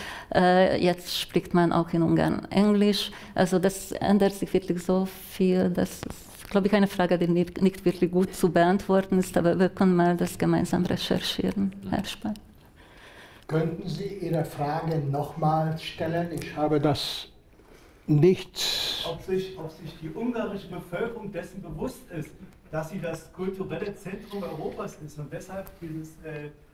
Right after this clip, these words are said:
Speaker 3: außergewöhnlich für Europa, außergewöhnliche politische Spektrum entstanden ist. Das ich übrigens sehr begrüße.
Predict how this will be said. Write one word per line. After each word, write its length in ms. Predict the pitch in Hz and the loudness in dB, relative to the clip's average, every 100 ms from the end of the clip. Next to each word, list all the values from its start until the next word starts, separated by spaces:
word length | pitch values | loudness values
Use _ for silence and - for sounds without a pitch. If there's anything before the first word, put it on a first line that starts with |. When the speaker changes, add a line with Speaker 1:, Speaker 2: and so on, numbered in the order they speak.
| _ | _
Speaker 3:
außergewöhnlich 640 | 151 190 202 170 180 185 185 | -12 -10 -10 -10 -10 -8 -8
für 80 | 170 | -10
Europa, 340 | 156 190 196 | -8 -8 -8
außergewöhnliche 1040 | - 190 196 180 170 175 185 - 170 170 165 - | -10 -10 -10 -10 -10 -10 -16 -12 -10 -10 -12 -14
politische 400 | 160 190 - 170 | -10 -12 -12 -16
Spektrum 420 | - 202 208 180 | -12 -14 -12 -12
entstanden 460 | 135 - 120 120 113 | -12 -12 -12 -10 -14
ist. 100 | 107 - - - | -18 -20 -20 -12
Das 180 | 135 143 | -12 -12
ich 80 | 170 | -14
übrigens 240 | 165 151 | -14 -12
sehr 120 | 156 | -10
begrüße. 600 | 156 - 180 196 - - | -8 -10 -10 -10 -10 -20